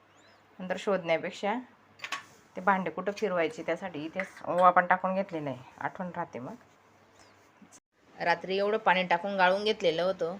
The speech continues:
फुल पाणी भरून घेतलेलं आहे. म्हणजे आता आपला चिक खाली बसून गेला असेल आणि हे वरचं पिवळं पिवळं पाणी ना, हे काढून घ्यायचं आहे, कारण की ते वड्यांचा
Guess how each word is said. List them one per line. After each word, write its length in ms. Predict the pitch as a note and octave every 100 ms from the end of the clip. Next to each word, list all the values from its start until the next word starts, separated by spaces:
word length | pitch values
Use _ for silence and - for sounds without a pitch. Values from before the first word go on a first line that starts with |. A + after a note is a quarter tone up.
| -
फुल 200 | A3 A3
पाणी 500 | G3 G#3 G#3+ G#3 G3+
भरून 300 | G#3+ G#3+ G3
घेतलेलं 380 | F#3 D#3+ D3+
आहे. 120 | F3 E3
म्हणजे 240 | E3 E3
आता 180 | C#3+ C#3
आपला 220 | C#3+ D#3+
चिक 240 | - F#3 -
खाली 200 | G3+ D3+
बसून 280 | F3+ A3
गेला 200 | F#3 E3
असेल 260 | D#3+ F3+ F#3+
आणि 200 | F#3+ G3
हे 80 | G3
वरचं 300 | G#3+ G#3 A3
पिवळं 280 | A3 G#3 G3+
पिवळं 220 | G#3 G3+
पाणी 260 | F#3+ G#3+
ना, 160 | G#3+ A#3+ - - - - -
हे 60 | F#3+
काढून 360 | - G3+ A3+ A#3+
घ्यायचं 400 | B3 F#3 - G3
आहे, 220 | F3 C#3 - - - - - - -
कारण 320 | - E3+ F#3
की 80 | G3 F#3+
ते 100 | G3
वड्यांचा 640 | F#3 F#3+ G3+ G#3+ F#3+ E3